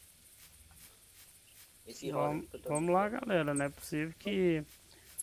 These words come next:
Speaker 2: uns companheiros fortes igual nós não consiga derrubar aí o quê?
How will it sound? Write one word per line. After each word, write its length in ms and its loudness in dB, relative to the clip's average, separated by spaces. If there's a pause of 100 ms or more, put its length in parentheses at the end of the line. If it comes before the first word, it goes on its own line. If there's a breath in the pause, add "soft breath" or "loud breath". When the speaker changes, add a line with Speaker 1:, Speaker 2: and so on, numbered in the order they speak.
(200)
Speaker 2:
uns 280 2
companheiros 800 4
fortes 440 4
igual 260 4
nós 200 2
não 120 -2
consiga 680 -4
derrubar 600 0
aí 240 -2
o 160 -8
quê? 240 -10